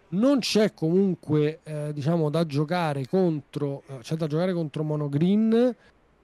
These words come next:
ma non c'è da giocare contro Lotus Field, quindi c'è, diciamo, u-, uno dei nemici dei mazzi midrange con Corda è Lotus Field. E parlando di Lotus Field, tra le terre viene messa nell'Anthology Thespian Stage,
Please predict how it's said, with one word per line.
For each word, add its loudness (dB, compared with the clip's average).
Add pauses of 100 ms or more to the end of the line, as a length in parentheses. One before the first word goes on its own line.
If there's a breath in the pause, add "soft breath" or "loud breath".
(260)
ma -4
non -2
c'è -2
da -2
giocare 0
contro -2
Lotus -2
Field, -2 (800)
quindi -2
c'è, -4
diciamo, -2 (960)
u-, -2
uno 4
dei 4
nemici 2
dei -2
mazzi -2
midrange -2
con -2
Corda 0 (600 loud breath)
è -6
Lotus 0
Field. -4 (720)
E -10
parlando -2
di 4
Lotus 0
Field, 2
tra 0
le 2
terre 2
viene 2
messa 0
nell'Anthology -2
Thespian -4
Stage, -6